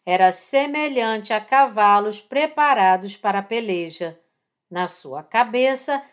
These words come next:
havia como que coroas parecendo de ouro, e o seu rosto era como o rosto de homem.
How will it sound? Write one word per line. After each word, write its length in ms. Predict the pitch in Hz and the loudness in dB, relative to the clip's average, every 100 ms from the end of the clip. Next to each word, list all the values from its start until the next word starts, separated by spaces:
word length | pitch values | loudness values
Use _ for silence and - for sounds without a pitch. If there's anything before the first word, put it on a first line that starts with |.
| _ _ | _ _
havia 580 | 339 330 262 277 277 277 | 4 4 2 -6 -2 -4
como 400 | 277 220 208 202 | -4 -6 -6 -8
que 160 | 220 208 | -14 -10
coroas 680 | - 311 277 247 247 254 | 2 4 4 2 0 -2
parecendo 880 | 254 294 311 349 - - 208 202 208 | -4 -2 -2 -2 -6 -6 -6 -6 -10
de 220 | 196 226 | -10 -4
ouro, 480 | 240 190 170 175 175 _ _ _ - | -2 -2 -4 -10 -18 _ _ _ -20
e 140 | 139 | -16
o 80 | 151 | -16
seu 380 | - - 233 262 | -10 0 2 4
rosto 560 | 254 254 254 - 285 - _ - | 6 6 4 -2 -14 -14 _ -2
era 220 | 311 320 | 2 4
como 300 | 320 320 311 | 4 2 4
o 80 | 349 | 0
rosto 560 | 269 220 214 214 - 233 | 2 2 0 -4 -14 -12
de 180 | 226 | -4
homem. 540 | 277 214 185 185 185 | 0 2 0 -2 -10